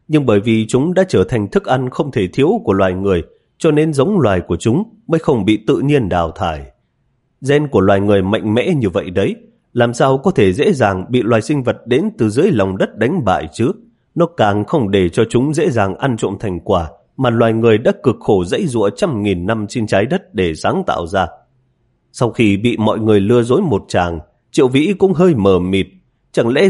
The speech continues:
gen của bọn họ thật sự đã bị loài người đồng hóa ư? Nếu đúng là vậy, bọn họ gây ra những việc này còn có ý nghĩa gì nữa? Cho dù kế hoạch của bọn họ thành công, nhưng khi đó đã tiến hóa hết thế hệ này đến thế hệ khác, bọn họ có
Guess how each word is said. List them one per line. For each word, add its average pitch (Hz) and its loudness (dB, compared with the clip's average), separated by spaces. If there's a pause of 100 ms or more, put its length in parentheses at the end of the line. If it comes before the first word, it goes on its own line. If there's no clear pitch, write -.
gen 180 0
của 113 0
bọn 104 0
họ 107 0
thật 110 -2
sự 123 -2
đã 165 -2
bị 135 -2
loài 101 0
người 101 0
đồng 98 0
hóa 107 -2
ư? 131 -2 (520)
Nếu 127 2
đúng 165 0
là 92 2
vậy, 98 0 (300)
bọn 143 0
họ 139 2
gây 135 2
ra 123 2
những 160 0
việc 113 0
này 95 -2 (200)
còn 95 0
có 123 0
ý 135 2
nghĩa 151 2
gì 87 -4
nữa? 92 -4 (840)
Cho 110 2
dù 104 4
kế 139 0
hoạch 127 0
của 95 -2
bọn 101 0
họ 101 -2
thành 98 -4
công, 135 -2 (360)
nhưng 135 2
khi 131 0
đó 113 2
đã 143 2
tiến 123 0
hóa 117 0
hết 170 0 (100)
thế 165 0
hệ 113 2
này 92 -2
đến 110 -2
thế 123 0
hệ 82 -2
khác, 113 -4 (440)
bọn 139 0
họ 135 2
có 220 0